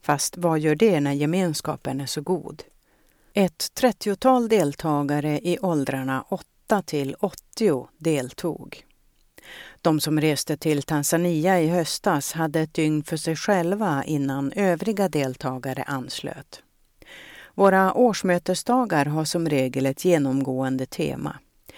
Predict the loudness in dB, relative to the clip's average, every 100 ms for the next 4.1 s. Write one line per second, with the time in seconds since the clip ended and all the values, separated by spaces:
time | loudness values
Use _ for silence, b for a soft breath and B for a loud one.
0 | B B 0 2 2 2 2 2 2 -2
1 | -2 0 0 0 -2 -4 -14 _ _ -2
2 | 0 2 0 0 -2 -2 0 -2 -4 -6
3 | -6 -8 -6 -6 -4 -2 -2 -4 -6 -6
4 | -8